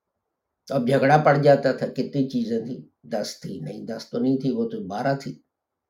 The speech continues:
نہیں یار، تمہیں یہ غلطی لگتی ہے، تم بھول رہے ہو۔ اچھا، کتنے پیسے ایگری کیے تھے؟ دس چیزیں جی، ہم نے کہا تھا دس دس پاؤنڈ، تم مجھے سو پاؤنڈ دو۔ اور نہیں، نہیں، دس کہاں تھا؟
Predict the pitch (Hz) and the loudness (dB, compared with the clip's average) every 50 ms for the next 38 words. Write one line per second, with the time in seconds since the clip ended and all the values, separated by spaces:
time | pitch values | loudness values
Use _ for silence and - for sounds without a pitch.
0 | _ _ _ _ _ - 214 - 233 220 - - - 202 - - - 226 - 113 | _ _ _ _ _ -8 -6 -4 -4 -4 -6 -6 -8 -8 -10 -12 -12 -10 -8 -8
1 | 110 107 104 - - - - - 98 90 92 92 - - - - 95 - - 123 | -8 -8 -8 -10 -12 -16 -16 -16 -14 -12 -12 -14 -12 -12 -12 -12 -12 -10 -8 -8
2 | 113 101 101 98 - - 101 107 110 - - 127 110 104 98 101 104 101 - 113 | -8 -8 -8 -12 -12 -12 -12 -12 -10 -8 -6 -6 -6 -6 -8 -10 -10 -10 -10 -8
3 | 113 117 113 107 101 - - _ _ _ _ _ _ _ _ _ _ _ _ _ | -6 -6 -6 -6 -6 -10 -14 _ _ _ _ _ _ _ _ _ _ _ _ _
4 | _ _ _ _ _ _ _ _ _ _ _ - - 117 - - 131 - 131 165 | _ _ _ _ _ _ _ _ _ _ _ -14 -12 -6 -2 -2 -2 -2 -4 -2
5 | - 160 151 - 147 139 139 - 147 131 127 123 131 131 135 127 - - 127 120 | 0 0 2 4 2 2 2 4 2 2 2 4 4 4 4 6 4 4 2 2
6 | 117 113 113 - - - - - _ _ _ _ _ _ _ _ _ _ - 117 | 0 0 -2 -4 -6 -8 -10 -16 _ _ _ _ _ _ _ _ _ _ 0 2
7 | 147 151 151 - - 143 147 139 139 156 156 151 151 151 143 135 131 135 139 135 | 2 2 2 0 -2 0 0 2 4 4 4 4 4 4 4 6 6 6 4 4
8 | 135 143 135 - 151 139 120 127 120 - - 135 131 127 - - - 120 127 131 | 4 2 2 4 2 2 4 2 0 0 0 0 0 0 -2 -2 -2 0 0 0
9 | 120 123 123 117 117 113 117 113 110 - 104 107 113 - - 101 98 98 98 - | 0 0 0 0 0 0 0 -2 -2 -2 -4 -4 -6 -6 -10 -12 -12 -14 -16 -16
10 | - - - 85 - _ _ _ _ _ _ _ _ _ _ _ _ _ _ _ | -16 -16 -16 -18 -20 _ _ _ _ _ _ _ _ _ _ _ _ _ _ _
11 | _ _ _ _ _ _ _ _ _ _ _ - - 117 113 113 113 113 113 110 | _ _ _ _ _ _ _ _ _ _ _ -6 -4 -2 0 0 0 -2 -2 -4
12 | 107 107 104 101 - - 110 107 - - - 110 104 - 104 110 - - - 101 | -4 -6 -8 -10 -10 -10 -10 -10 -8 -6 -6 -6 -6 -8 -10 -14 -14 -14 -14 -12
13 | 104 - - - | -12 -12 -14 -16